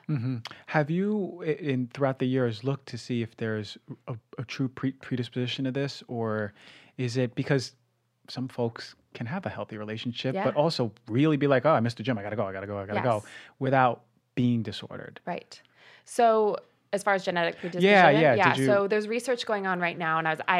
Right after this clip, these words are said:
Speaker 2: actually participated in a study that's
Speaker 1: Mm.
Speaker 2: currently going on 'cause they're still trying to find more people who are recovered to be able to study. So I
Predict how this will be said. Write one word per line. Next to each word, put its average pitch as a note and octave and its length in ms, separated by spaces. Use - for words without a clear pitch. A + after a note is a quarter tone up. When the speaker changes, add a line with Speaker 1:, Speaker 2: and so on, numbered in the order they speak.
Speaker 2:
actually F3+ 200
participated E3+ 640
in D#3+ 80
a D3+ 120
study E3 260
that's D3+ 280
Speaker 1:
Mm. G#2 140
Speaker 2:
currently E3+ 260
going E3 160
on G3 240
'cause G#3 140
they're F#3 100
still F#3 120
trying E3+ 160
to F3 80
find E3 200
more F3 180
people E3+ 300
who E3+ 100
are E3 160
recovered D#3+ 460
to E3+ 340
be F3 160
able D#3+ 100
to D#3 60
study. E3+ 280
So E3+ 140
I - 20